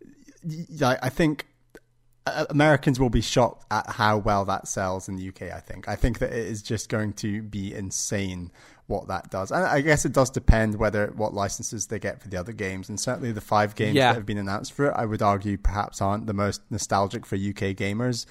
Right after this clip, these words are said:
Speaker 2: No.
Speaker 1: compared to, you know, I don't know, the fifas, Crash Bandicoot, Spyro, uh, what's another
Speaker 2: Tomb
Speaker 1: big
Speaker 2: Raider even,
Speaker 1: Tomb
Speaker 2: you know?
Speaker 1: Raider. Those were all huge in the U K. So if it's, if it is just gonna be sort of Symphony of the Night,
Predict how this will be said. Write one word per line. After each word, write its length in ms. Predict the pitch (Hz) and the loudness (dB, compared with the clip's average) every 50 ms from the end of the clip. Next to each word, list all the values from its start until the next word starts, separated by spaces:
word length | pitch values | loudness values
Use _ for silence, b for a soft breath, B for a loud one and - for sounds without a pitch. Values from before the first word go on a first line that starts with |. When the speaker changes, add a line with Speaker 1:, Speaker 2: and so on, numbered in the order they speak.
| B | B
Speaker 2:
No. 480 | 165 170 185 196 202 214 202 170 147 135 | -4 -2 0 4 6 8 10 10 10 10
Speaker 1:
compared 280 | 127 110 104 101 95 - | 10 8 8 4 2 2
to, 140 | - 107 101 | 2 2 2
you 120 | 101 107 | 2 0
know, 260 | 98 98 92 95 95 - B B B B B B B B - | 0 0 0 0 -2 -4 B B B B B B B B -10
I 60 | 104 | -6
don't 160 | 92 104 98 | -4 -2 -2
know, 140 | 95 95 95 | 0 0 -2
the 80 | 98 | -4
fifas, 420 | 98 - - 107 95 - 104 92 - | -4 -4 -4 -6 -2 -2 -4 -4 -2
Crash 240 | - 104 98 95 - | -2 -2 -2 0 0
Bandicoot, 680 | - 95 98 95 92 - - 101 92 - - - - 151 | 0 0 0 -2 -4 -4 -4 -4 -4 -4 -8 -12 -10 -10
Spyro, 720 | - - - 107 95 95 95 92 95 95 95 92 95 90 b b b b b b b | -10 -2 2 2 4 4 4 2 2 2 2 2 0 -2 b b b b b b b
uh, 180 | - 90 90 90 | -6 -4 -2 -2
what's 200 | 95 - - - | -2 -4 -4 -4
another 160 | 110 92 92 | -4 0 4
Speaker 2:
Tomb 100 | 151 165 | 6 8
Speaker 1:
big 40 | 180 | 10
Speaker 2:
Raider 340 | 170 135 120 117 101 110 107 | 10 10 10 8 8 6 6
even, 360 | 107 107 104 - 107 101 101 | 6 4 2 2 2 2 2
Speaker 1:
Tomb 160 | 101 101 147 | 2 2 2
Speaker 2:
you 60 | 131 123 | 2 4
know? 60 | 120 | 6
Speaker 1:
Raider. 320 | 113 110 104 113 110 117 | 6 6 4 4 2 0
Those 280 | 117 117 123 135 123 123 | 2 2 2 2 2 2
were 80 | 123 | 0
all 140 | 113 110 107 | 0 0 -2
huge 300 | 92 - - 120 110 101 | -2 -4 -4 -4 -4 -4
in 120 | 117 101 95 | -6 -6 -6
the 80 | 92 | -6
U 140 | 92 92 92 | -6 -8 -8
K. 300 | - - 107 95 92 95 | -8 -6 -6 -6 -4 -6
So 360 | - - - 110 95 95 98 - | -8 -6 -6 -4 -4 -4 -4 -4
if 140 | - - - | -6 -6 -6
it's, 160 | 123 - - | -6 -4 -4
if 260 | 143 - - 123 - | -2 -2 -2 -2 -2
it 120 | 147 - 139 | -2 0 0
is 160 | 131 123 - | 0 -2 -4
just 200 | - 131 117 - | -4 -6 -4 -2
gonna 200 | - 127 117 113 | -2 -2 0 0
be 160 | 113 113 110 | 0 0 0
sort 180 | - - 120 110 | -2 -4 -6 -6
of 80 | 110 | -4
Symphony 380 | - - 113 101 - - 123 110 | -4 -4 -4 -4 -4 -4 -4 -4
of 80 | 101 | -2
the 100 | 101 104 | -2 -2
Night, 420 | 98 101 101 101 101 101 104 101 | -2 0 2 2 2 2 2 0